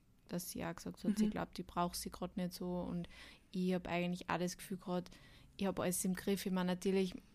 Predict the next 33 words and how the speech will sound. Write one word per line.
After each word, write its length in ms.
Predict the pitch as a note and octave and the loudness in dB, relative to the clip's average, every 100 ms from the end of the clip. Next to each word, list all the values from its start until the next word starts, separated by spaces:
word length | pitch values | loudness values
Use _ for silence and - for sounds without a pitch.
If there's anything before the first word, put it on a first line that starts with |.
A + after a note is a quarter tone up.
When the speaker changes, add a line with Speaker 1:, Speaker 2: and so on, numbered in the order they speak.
| F#3 - - - | -10 -10 -10 2
Speaker 1:
je, 260 | A3 A#3+ | 8 8
Speaker 2:
Mhm. 40 | A3+ | 8
Speaker 1:
in 100 | G#3 | 4
jedem 460 | F#3 F#3+ G#3 A3+ G#3 | 6 6 8 8 8
Leben, 520 | F3+ F#3 G3+ G#3+ - | 6 6 6 4 2
das 280 | F#3+ F3+ - | -2 -2 0
wirst 260 | F#3+ F#3 - | -2 -2 -4
du 80 | |
auch 140 | - E3+ | -2 0
sagen 340 | - F#3 G3 | 0 2 2
können, 420 | - G3 F#3+ F#3 - | 2 0 2 0 -4
gibt's, 320 | F#3 - - | -8 -6 -6
ähm, 300 | - F3+ F3+ F3 F#3 - | 0 0 2 0 -2 -4
Speaker 2:
<laughs> 200 | - - | -8 -2
Mhm. 260 | G#3 G3+ - | 0 0 0
Speaker 1:
äh, 300 | F#3+ F3+ F3 - - | 2 4 4 0 -2
Hochs 360 | G3 F#3+ - F#3+ | 2 2 2 0
und 140 | F3+ | 0
Tiefs, 500 | - C#4 D4 - - - - | 4 4 4 -4 -6 -12 0
aber 460 | F3+ F3 F3+ F3 - - - - - - - - | 2 4 4 2 -2 -12 -20 -20 -20 -20 -12 0
eher, 260 | F#3 F#3 | 4 4
wie 80 | F#3 | 4
du 100 | F3 | 0
gesagt 360 | - F#3+ F#3 F#3+ | 0 -2 -2 -2
hast, 360 | F3 F3+ - G3+ | 0 -2 -6 -6
wir 180 | F#3 F#3 | 0 0
haben 240 | F3 F3+ | 2 2
halt 340 | F3+ F3 - - - | 2 0 -4 -14 -6
durch 240 | F#3 F#3 - - - - - - - - - | -4 -4 -8 -18 -20 -20 -20 -20 -18 -18 -10
jahrelange 640 | - E3+ F3 F3 F3 F3 F3 | 0 2 2 4 2 2 -2
Therapie 580 | F3 E3+ F3 - F#3 | 0 0 -2 -2 0
halt 160 | F#3 - | 0 2
auch 200 | F3+ | 2